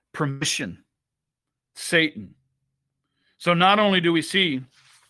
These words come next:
Satan in the cosmos, God in the cosmos, we see the Christian in the cosmos. The Christian is to be what? Separated from it.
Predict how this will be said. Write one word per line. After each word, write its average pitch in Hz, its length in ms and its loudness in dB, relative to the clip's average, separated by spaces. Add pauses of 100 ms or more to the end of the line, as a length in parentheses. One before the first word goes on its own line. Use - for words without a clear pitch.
(1400)
Satan 165 540 0
in 135 120 -6
the 123 80 -10
cosmos, 123 640 -8
God 156 460 0
in 123 100 -6
the 113 80 -12
cosmos, 123 520 -6
we 165 120 -4
see 175 160 -6
the 160 100 -4
Christian 139 640 -6 (880)
in 131 120 -6
the 123 60 -4
cosmos. 110 840 -8 (1200)
The 147 60 -10
Christian 180 400 0
is 156 140 -2
to 156 100 -10
be 165 100 2
what? 170 300 4
Separated 135 640 -2
from 139 280 -2
it. 170 100 -6